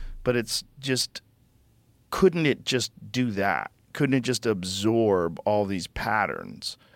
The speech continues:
and then come up with unique patterns that it knows will resonate with people?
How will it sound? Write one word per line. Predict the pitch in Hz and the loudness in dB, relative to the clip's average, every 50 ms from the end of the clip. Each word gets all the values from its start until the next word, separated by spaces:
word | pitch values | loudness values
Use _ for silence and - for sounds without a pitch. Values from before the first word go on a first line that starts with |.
| _ _ _ _ _ _ - | _ _ _ _ _ _ -6
and | 107 107 107 107 101 | -4 -2 -2 -2 -2
then | 101 104 98 92 92 90 80 | 0 0 0 -2 -2 -4 -6
come | - - 131 120 120 117 | -4 -2 0 0 2 2
up | 113 107 98 - | 0 0 -2 -4
with | - 107 101 92 92 101 - - - | 0 2 2 2 2 0 -6 -18 -16
unique | - - 110 113 120 120 123 127 135 139 131 - - | -14 -8 -4 0 0 2 2 4 2 2 2 0 -4
patterns | - 120 110 98 76 65 53 52 50 50 - - - - - _ _ _ _ _ _ - | -6 -4 -2 -2 -4 -4 -6 -8 -12 -14 -14 -12 -12 -12 -12 _ _ _ _ _ _ -6
that | 113 113 113 104 95 78 | -2 -2 0 0 0 0
it | 113 117 101 | 0 -2 0
knows | 101 104 113 113 120 113 107 104 98 92 - - | 0 2 2 4 4 4 2 2 0 -4 -4 -4
will | 104 101 98 | -4 -2 -2
resonate | 98 104 101 95 98 101 101 95 80 - | 0 -2 -2 -2 -4 -6 -6 -6 -8 -8
with | 78 - - | -12 -14 -12
people? | - 95 76 - - - 50 50 - | -10 -10 -10 -10 -12 -14 -14 -14 -16